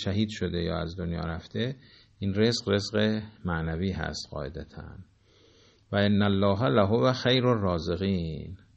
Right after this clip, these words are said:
و قاعده هم اینه که خدای متعال بهترین روزی دهندگانه. خب،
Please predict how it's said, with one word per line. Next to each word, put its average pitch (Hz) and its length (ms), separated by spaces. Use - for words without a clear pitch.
و 85 40
قاعده 87 440
هم 104 200
اینه 107 260
که 113 200
خدای 87 360
متعال 90 840
بهترین 92 680
روزی 92 420
دهندگانه. 82 960
خب، 87 300